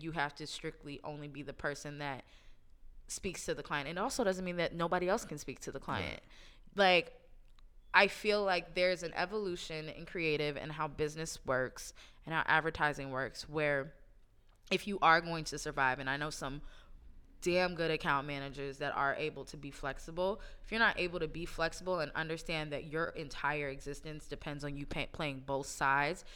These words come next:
Speaker 1: the internal and external side of the business, then you are not needed, because there are strategists that can,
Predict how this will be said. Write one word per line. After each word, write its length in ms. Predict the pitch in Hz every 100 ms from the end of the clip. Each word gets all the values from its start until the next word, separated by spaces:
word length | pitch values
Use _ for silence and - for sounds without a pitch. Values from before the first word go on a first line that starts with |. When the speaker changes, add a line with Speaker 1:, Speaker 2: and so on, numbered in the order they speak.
| - -
Speaker 1:
the 120 | 170
internal 420 | 165 151 170 147
and 60 | 139
external 580 | - 139 - - 165 151
side 240 | 147 151 143
of 140 | 139
the 60 | 139
business, 520 | 135 139 156 175 208 - - - 151
then 220 | 175 165
you 220 | 156 185 170 - -
are 180 | 180 180
not 260 | 160 147 92
needed, 300 | 120 101 71 160
because 300 | 160 165 151
there 180 | 160
are 160 | 127 160
strategists 920 | 160 - 165 165 156 147 139 - - - - -
that 200 | - 170
can, 160 | 170 180